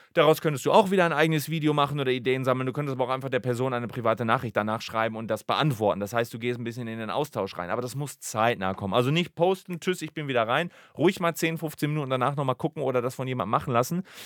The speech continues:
ähm, um einfach die Zeit, ähm, ein bisschen kürzer zu halten. Oder auch wenn eine Nachricht reinkommt, nicht erst nach zwei Tagen, guck bitte mehrfach mal in dein Instagram rein oder im, äh, Facebook oder TikTok, dass die Leute zeitnah eine Antwort bekommen, weil die haben, sind in der Mut,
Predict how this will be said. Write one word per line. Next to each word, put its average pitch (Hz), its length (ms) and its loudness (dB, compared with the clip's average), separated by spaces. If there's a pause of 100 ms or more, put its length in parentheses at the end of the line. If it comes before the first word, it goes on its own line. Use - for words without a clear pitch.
(140)
ähm, 143 340 0
um 139 100 -2
einfach 147 440 2 (260)
die 139 100 -8
Zeit, 131 460 4 (280)
ähm, 117 260 0
ein 110 80 -8
bisschen 123 200 -4
kürzer 120 320 0
zu 98 160 -6
halten. 87 280 -4
Oder 160 400 2
auch 139 180 -2
wenn 147 100 -2
eine 131 200 0
Nachricht 156 440 2
reinkommt, 123 480 0
nicht 147 280 -4
erst 143 180 -4
nach 123 160 -2
zwei 117 300 -2
Tagen, 123 480 0
guck 156 200 -8
bitte 143 220 -6
mehrfach 131 420 0
mal 113 160 -2
in 107 60 -4
dein 107 120 -4
Instagram 110 440 -6
rein 110 280 -2
oder 110 180 0
im, 101 140 -4
äh, 98 260 -2
Facebook 120 400 -4
oder 101 160 0
TikTok, 135 320 -4 (480)
dass 135 180 4
die 143 120 -6
Leute 131 340 2
zeitnah 120 380 0
eine 107 120 -2
Antwort 98 300 -6
bekommen, 104 260 -6
weil 113 80 2
die 120 140 -4
haben, 143 340 -4
sind 180 240 2
in 170 140 -4
der 170 100 8
Mut, 175 460 4